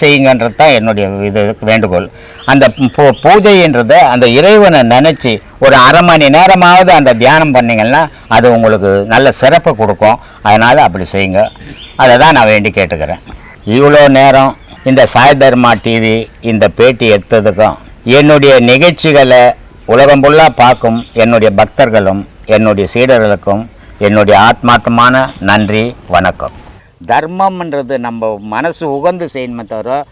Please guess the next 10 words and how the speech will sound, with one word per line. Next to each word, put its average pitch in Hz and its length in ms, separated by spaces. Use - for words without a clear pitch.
இன்னொருத்தர் 196 760
ர-, 160 280
நம்மளை 151 260
பெருமையா 208 360
நினைக்கணும்னு 202 680
செய்யறது 165 380
தர்மம் 143 340
கிடையாது. 92 380
அதனால 143 360
தர்மம்ன்றது, 123 840